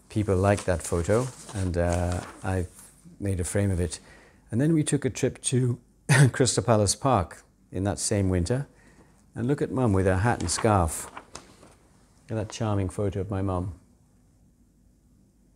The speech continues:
February two thousand seventeen. So these photos show that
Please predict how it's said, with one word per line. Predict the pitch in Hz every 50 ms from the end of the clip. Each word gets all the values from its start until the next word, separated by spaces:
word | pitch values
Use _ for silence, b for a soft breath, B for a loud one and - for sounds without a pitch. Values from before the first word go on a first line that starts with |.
| _ _ _
February | _ - - 113 104 110 104
two | 95 - - 104
thousand | 95 104 95 92 90 87 90
seventeen. | 85 - - 90 98 85 82 - 95 92 90 98 101 90 - _ _ _ _ _ _ _ _ _ _ _ _ _ _ _ _ _ _ _ _ _ _ _ _ _ _ _ _ _ _ _ - _ _ _ _ _ _ _ - _ _ _ _ _ _ _ _ _ _ _ _ _ _ _ _ _ _ _ _ _ _ _ _ _ _ _ _ _ _ _ _ _ _ _ _ _ _ _ _ _ _ _ _ _ _ _ _ _ _ _ _ _ _ _ _ _ _ _ -
So | - - - 113
these | 104 113 147 156 147
photos | - - 135 131 117 - 110 101 92
show | - - - 110 107 104 101
that | 101 98 92